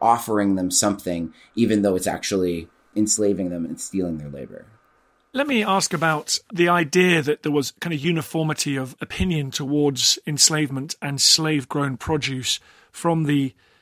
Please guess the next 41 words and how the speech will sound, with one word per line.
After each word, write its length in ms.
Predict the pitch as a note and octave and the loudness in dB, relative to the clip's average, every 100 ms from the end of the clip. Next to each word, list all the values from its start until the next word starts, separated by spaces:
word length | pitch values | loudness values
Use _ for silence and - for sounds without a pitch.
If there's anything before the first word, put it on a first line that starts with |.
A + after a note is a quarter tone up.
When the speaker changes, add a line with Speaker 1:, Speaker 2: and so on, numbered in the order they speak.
| _ | _
Speaker 2:
seventeenth 460 | - F3 E3+ D3+ D3+ | -2 0 0 -2 -2
century 420 | - D3+ - D3 | -2 -2 -2 0
onwards. 440 | - D#3+ C#3+ C3+ - | 2 2 2 0 -2
The 60 | - | 0
fact 180 | A#3+ | 2
those 140 | A3+ G3 | 4 6
justifications 800 | G#3+ - - F3+ F#3 F#3+ F#3 D3+ | 4 2 0 2 4 4 4 2
needed 400 | E3 F3+ F#3 D#3+ | 2 4 4 2
to 120 | - | 0
be 420 | D3 D#3+ D3+ C#3+ - _ _ _ - | 4 4 6 2 -2 _ _ _ -6
cleaned 320 | - G3 F3+ | 0 2 6
up, 180 | F3+ C#3+ | 4 2
burnished, 680 | C#3 F#3 G3 D#3+ B2+ - - _ _ | 4 6 8 6 2 0 -2 _ _
suggests 440 | - F#3+ D#3 F#3+ - | 0 4 6 4 4
that 140 | G#3+ | 2
it 100 | C#4 | 0
was 120 | F3+ | -2
controversial 760 | - A3+ G#3+ G3 G3 F3+ - F3 | 2 4 4 6 6 6 4 2
even 220 | E3+ E3 | 0 2
back 240 | D3 D#3 | 0 0
then. 160 | E3 D#3 | 0 2
That's 180 | G#3 G#3 | 4 4
something 300 | A3+ G#3 G3+ | 4 6 4
that 100 | F3+ | 4
is 100 | E3 | 2
too 200 | - G3 | 2 2
easy 180 | E3 G3+ | 2 0
to 120 | D3 | -2
forget 280 | D#3+ E3 - | 0 0 0
now. 300 | D#3+ C3+ D3+ | -2 -2 -2
This 260 | F#3 B3 | 2 2
was 120 | A3+ - | 6 6
something 300 | A3+ G#3 G3 | 6 6 4
that 60 | |
was 120 | - | 2
contested 560 | - F#3 - G3 - D#3 | 2 2 4 4 2 -2
from 160 | F3+ D#3+ | -2 -2
the 60 | |
start, 340 | - F3+ C3+ - | -2 -2 -4 -6
was 160 | D3+ | -6
it? 120 | G#3+ | -6